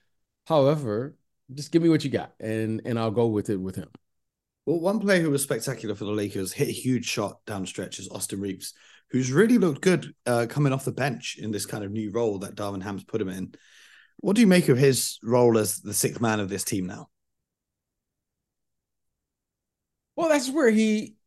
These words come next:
Speaker 1: just a year ago, that's where he really, that's, that's where he really kind of earned his reputation. Now, the next logical step, if you're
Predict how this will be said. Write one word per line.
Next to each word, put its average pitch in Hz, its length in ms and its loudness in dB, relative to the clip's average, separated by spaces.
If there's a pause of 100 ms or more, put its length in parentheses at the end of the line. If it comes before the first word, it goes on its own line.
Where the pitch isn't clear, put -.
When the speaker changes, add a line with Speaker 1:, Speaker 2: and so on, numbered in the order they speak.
Speaker 1:
just 240 200 4
a 185 60 6
year 185 260 4
ago, 180 300 6
that's 175 260 2
where 220 140 2
he 190 260 0
really, 160 760 2 (1600)
that's, - 280 -16
that's - 280 -12
where 226 120 0
he 208 140 0
really 180 300 2
kind 180 240 2
of 147 420 4 (600)
earned 160 200 -2
his 165 160 0
reputation. 170 760 -2 (1120)
Now, 135 720 2 (1040)
the 123 120 -6
next 156 320 0
logical 131 460 2
step, 151 420 2
if 110 160 -6
you're 120 380 2